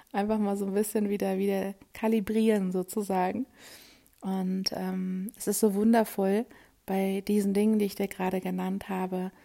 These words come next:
ähm, es ist so einfach. Es ist so einfach. Und du kannst es selber machen. Du brauchst niemanden dazu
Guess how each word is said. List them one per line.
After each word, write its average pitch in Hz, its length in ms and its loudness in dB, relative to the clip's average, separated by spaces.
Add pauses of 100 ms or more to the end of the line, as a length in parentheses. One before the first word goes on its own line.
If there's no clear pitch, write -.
(420)
ähm, 185 440 -4
es 196 100 -8
ist - 180 -4
so 208 160 -6
einfach. 185 640 -4 (680)
Es - 180 -8
ist - 260 -8
so 226 400 0 (320)
einfach. 208 880 -2 (1400)
Und 185 580 -6 (380)
du 208 80 -10
kannst 180 260 -6
es 190 120 -6
selber 185 260 0
machen. 185 440 -6
Du 202 80 -8
brauchst 185 440 -6
niemanden 190 580 -2
dazu 196 460 -4